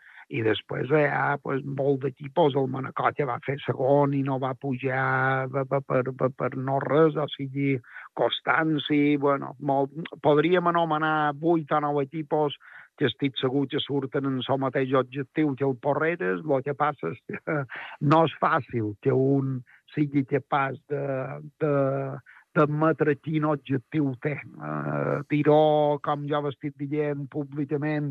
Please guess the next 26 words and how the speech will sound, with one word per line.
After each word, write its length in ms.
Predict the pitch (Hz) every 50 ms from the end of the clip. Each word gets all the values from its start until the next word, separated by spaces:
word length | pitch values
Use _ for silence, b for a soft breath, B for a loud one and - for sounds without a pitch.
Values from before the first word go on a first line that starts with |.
| 131 156
aquí 220 | 139 - 147 139
en 80 | 143 143
el 60 | 139 139
micròfon 480 | 139 131 - 151 143 131 113 139 139
de 160 | 147 139 139
V 220 | 131 139 135 147 135
tres 180 | - 143 143 135 -
Ràdio, 420 | 147 143 143 147 151 156 160 139 B B B B B B B B - -
pues, 320 | 113 139 139 139 135 123 - - -
eh, 140 | - 170 165 147 -
sempre 320 | 151 156 147 139 156 156
és 60 | 147 151
una 160 | 151 151 147
pressió 540 | 127 - 156 143 135 131 139 139 139 139 139
més 400 | 135 139 135 135 135 139 135 131 123 123
gran 420 | 131 131 143 139 147 165 160 156
que 140 | 139 - 139
jo 160 | 131 147 139
me 120 | 139 139 131 -
fico 240 | - 139 123 -
com 180 | - 151 143 143
a 60 | 135
entrenador, 520 | 131 131 - 139 131 123 127 139 143 135 127
però 140 | 135 135 - 151
estic 240 | - - 139 127 - -
segur 300 | 135 135 143 147 147